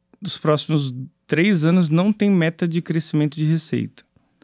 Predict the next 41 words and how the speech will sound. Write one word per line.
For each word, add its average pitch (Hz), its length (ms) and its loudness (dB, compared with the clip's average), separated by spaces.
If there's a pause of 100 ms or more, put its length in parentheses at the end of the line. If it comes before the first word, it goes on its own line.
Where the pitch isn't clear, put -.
(520)
Como 196 160 2
a 240 40 6
gente 247 240 4
vinha 147 600 4 (580)
há 151 80 0
anos 160 500 4
com 123 560 0 (360)
meta 139 280 0
de 127 340 -2
receita, 131 720 -2 (420)
tinha 202 160 2
um 233 80 6
mindset 185 560 2
que 247 160 0
o, 214 80 -2 (640)
o - 80 -6
que 175 240 4
era 165 120 4
importante 175 480 2
era 233 120 2
vender. 247 440 4 (300)
Então, 160 560 0 (240)
tava, 160 420 0
ainda 139 200 0
mais 185 160 2
que - 80 0
a - 20 2
gente 175 120 0
não 160 100 6
tinha 156 180 2
investidor, 143 640 0 (500)
a 135 40 -4
gente 127 100 -2
tinha, 175 460 0 (420)
tinha 196 200 2
que - 120 -4
crescer 185 380 2
pra 214 160 0
poder 208 220 2
investir 214 360 2
mais. 131 420 -2